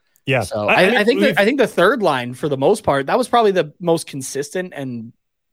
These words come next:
Speaker 2: like, in terms of personnel, who, like, who was playing
Speaker 1: Mm-hmm.
Speaker 2: on it, and it worked out, right? Because that line got a lot of chances, actually.
Speaker 1: Mm-hmm.
Speaker 2: Isaac Lundestrom, what, had fifteen goals in the season, I think it was, if I'm remembering off the top of my
Speaker 1: Uh,
Speaker 2: head.
Speaker 1: I, yeah, I think, yeah, you're right. Yeah.
Speaker 2: Either way, he had a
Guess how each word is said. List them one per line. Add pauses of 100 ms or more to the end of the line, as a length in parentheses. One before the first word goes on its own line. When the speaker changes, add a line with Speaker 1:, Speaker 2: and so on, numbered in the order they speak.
(100)
Speaker 2:
like,
in
terms
of
personnel,
who,
like,
who
was
playing
Speaker 1:
Mm-hmm.
Speaker 2:
on
it, (540)
and
it
worked
out,
right?
Because
that
line (240)
got
a
lot
of
chances,
actually. (260)
Speaker 1:
Mm-hmm.
Speaker 2:
Isaac
Lundestrom,
what,
had
fifteen
goals
in
the
season,
I
think
it
was,
if
I'm
remembering
off
the
top
of
my
Speaker 1:
Uh,
Speaker 2:
head.
Speaker 1:
I, (400)
yeah, (200)
I
think,
yeah,
you're
right.
Yeah. (100)
Speaker 2:
Either
way,
he
had
a